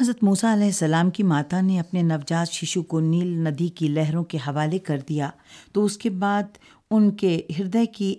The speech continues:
ऐसी स्थिति हो गई कि उन्हें किसी कल चैन नहीं मिल रहा था। निकट था कि वे स्वयं चल पड़तीं और पानी से संदूक निकालकर अपने पुत्र की जान बचा लेतीं।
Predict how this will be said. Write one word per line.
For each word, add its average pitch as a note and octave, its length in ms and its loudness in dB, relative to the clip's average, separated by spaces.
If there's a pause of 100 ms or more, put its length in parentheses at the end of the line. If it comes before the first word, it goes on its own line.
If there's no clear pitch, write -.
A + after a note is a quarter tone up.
ऐसी G#3 440 0
स्थिति A3 420 -4
हो F3+ 220 2
गई D#3 280 2 (240)
कि F#3+ 80 0
उन्हें E3+ 340 4
किसी E3+ 320 -4
कल D#3+ 240 -2
चैन D#3 340 -2
नहीं D3 220 0
मिल C#3+ 200 -2
रहा C#3 220 -2
था। C#3 260 -10 (400)
निकट D#3 320 -2
था D#3+ 200 -6
कि D#3 160 -8
वे D#3 100 -2
स्वयं D#3 400 -2
चल - 220 -2
पड़तीं D#3 480 -4 (300)
और F#3 100 2 (120)
पानी G3+ 240 4
से G#3 160 -2
संदूक E3 500 -2
निकालकर E3 600 -2
अपने D#3 260 -2
पुत्र D#3+ 300 -6
की D3 200 -8
जान D3 320 -2
बचा D3 280 -2
लेतीं। C#3 380 -6